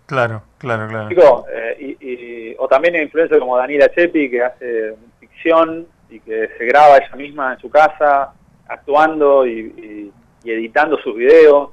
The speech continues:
Speaker 1: Sí.
Speaker 2: Y en esos influencers veo algo muy interesante de narrativa, ¿no?
Speaker 1: Sí.
Speaker 2: Eh, de producción, que es difícil de llegar, pero me parece que va por ahí, hay un camino interesante. Instagram está viendo eso y después están los youtubers, ¿no?
Speaker 1: Sí, sí.
Speaker 2: Me parece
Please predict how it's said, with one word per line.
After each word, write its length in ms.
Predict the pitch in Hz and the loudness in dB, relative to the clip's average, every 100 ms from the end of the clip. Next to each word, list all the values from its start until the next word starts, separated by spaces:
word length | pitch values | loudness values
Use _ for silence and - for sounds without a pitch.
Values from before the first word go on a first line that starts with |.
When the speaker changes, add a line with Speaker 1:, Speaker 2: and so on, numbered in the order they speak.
| _ _ | _ _
Speaker 1:
Sí. 160 | - 135 | -12 -6
Speaker 2:
Y 40 | 110 | -4
en 60 | |
esos 220 | 196 190 - | -2 -4 -6
influencers 480 | 147 160 180 180 | -4 -2 0 0
veo 220 | 151 156 151 | 2 4 4
algo 160 | 151 | 2
muy 160 | 147 151 | -4 -4
interesante 760 | 147 131 - 156 156 156 165 _ _ _ _ _ - | -2 -2 -4 -6 -2 -2 -2 _ _ _ _ _ -14
de 80 | |
narrativa, 600 | 123 117 123 123 156 113 110 | -6 2 2 2 2 2 0
¿no? 280 | 147 196 _ _ _ | -6 -10 _ _ _
Speaker 1:
Sí. 160 | - 135 123 | -12 -12 -12
Speaker 2:
Eh, 200 | 113 113 113 | -10 -8 -8
de 80 | |
producción, 680 | 123 123 127 123 - 240 226 | -8 -4 -4 -4 -8 -6 -4
que 120 | 185 127 | 0 0
es 100 | 160 | 0
difícil 380 | - 214 - | -2 -4 -4
de 80 | 120 | -8
llegar, 320 | 113 113 101 98 | -4 -2 -4 -6
pero 180 | 110 113 | -10 -6
me 40 | |
parece 200 | 123 165 | -2 0
que 60 | 151 | 2
va 140 | 143 | 4
por 120 | 147 | 4
ahí, 200 | 135 143 | 4 4
hay 100 | 127 | 0
un 60 | 127 | -6
camino 240 | 123 139 | -6 -8
interesante. 420 | 139 123 117 139 139 | -8 -10 -10 -10 -12
Instagram 400 | 147 147 131 110 _ _ _ | -6 -6 -6 -10 _ _ _
está 100 | - | -8
viendo 180 | 151 180 | -2 2
eso 80 | 226 | 4
y 40 | 208 | 4
después 180 | 233 | 4
están 160 | 240 185 | 4 4
los 80 | 139 | 2
youtubers, 440 | 135 190 156 117 | 2 4 6 4
¿no? 280 | 123 156 185 _ _ | 0 -8 -10 _ _
Speaker 1:
Sí, 180 | - 175 | -8 -6
sí. 100 | 170 135 | -6 -6
Speaker 2:
Me 60 | 110 | -10
parece 300 | 101 143 143 | -10 -6 -8